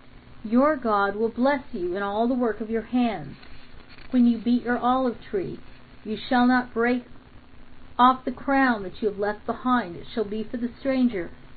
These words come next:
the orphan, and the widow. When you gather the grapes of your vineyard, you shall not pick the unripe grapes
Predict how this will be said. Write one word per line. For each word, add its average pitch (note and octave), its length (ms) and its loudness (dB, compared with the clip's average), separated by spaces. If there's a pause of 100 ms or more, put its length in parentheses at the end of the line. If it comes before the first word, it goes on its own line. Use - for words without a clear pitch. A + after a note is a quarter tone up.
the - 100 -6
orphan, A#3+ 500 0
and A3 120 -4
the A#3 60 0
widow. A3+ 420 -2 (580)
When A3+ 140 2
you A#3 100 0
gather A#3 420 2
the B3 80 0
grapes A#3+ 480 0
of A3 120 -6
your A#3 140 0
vineyard, A#3 440 2
you G3 140 -10
shall A#3 480 -4
not A3+ 340 -2
pick C4+ 280 -8
the B3 120 -2
unripe B3 480 4
grapes G3+ 360 -2